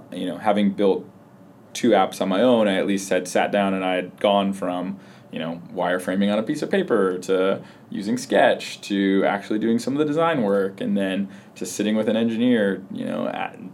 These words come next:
fourteen hours a day going through and understanding sort of how he was building, what he was building,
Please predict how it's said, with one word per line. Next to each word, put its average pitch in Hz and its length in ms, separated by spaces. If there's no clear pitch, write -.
fourteen 113 520
hours 113 260
a 113 40
day 113 460
going 101 420
through 113 300
and 98 100
understanding 98 600
sort 98 160
of 95 60
how 101 200
he 98 80
was 101 100
building, 92 340
what 87 120
he 101 60
was 95 140
building, 87 500